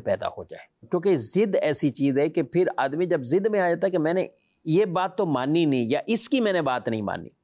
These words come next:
تو پھر اس کی اچھی باتوں کو بھی نہیں مانتا۔ اور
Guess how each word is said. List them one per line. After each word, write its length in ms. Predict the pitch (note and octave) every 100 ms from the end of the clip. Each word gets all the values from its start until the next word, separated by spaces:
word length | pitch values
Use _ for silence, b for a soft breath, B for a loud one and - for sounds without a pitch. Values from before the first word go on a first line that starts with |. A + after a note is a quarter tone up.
| _ b b _
تو 80 | C3
پھر 160 | D3
اس 120 | D3+ -
کی 100 | - -
اچھی 340 | C#3 - D#3+
باتوں 460 | C#3 A2+ G#2 - C3
کو 240 | - B2+
بھی 240 | A2+ A#2 C3
نہیں 280 | - G2+ F#2
مانتا۔ 400 | F2 - - - _ _ b b b
اور 120 | -